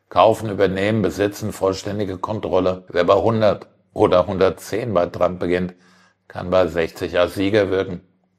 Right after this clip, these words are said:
Zweitens, Deadlines und Eskalationsstufen. Klare Fristen schaffen künstliche Dringlichkeit.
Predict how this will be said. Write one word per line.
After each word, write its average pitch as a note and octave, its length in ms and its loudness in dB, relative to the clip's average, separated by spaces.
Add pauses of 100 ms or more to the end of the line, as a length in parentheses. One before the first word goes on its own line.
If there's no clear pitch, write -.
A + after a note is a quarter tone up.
(240)
Zweitens, G#2+ 560 -4 (380)
Deadlines A2 540 0
und A2 140 -6
Eskalationsstufen. G2 1160 -2
Klare F2 340 2
Fristen F2+ 400 -4
schaffen F2 360 -2
künstliche F2+ 500 -6
Dringlichkeit. F#2+ 680 -4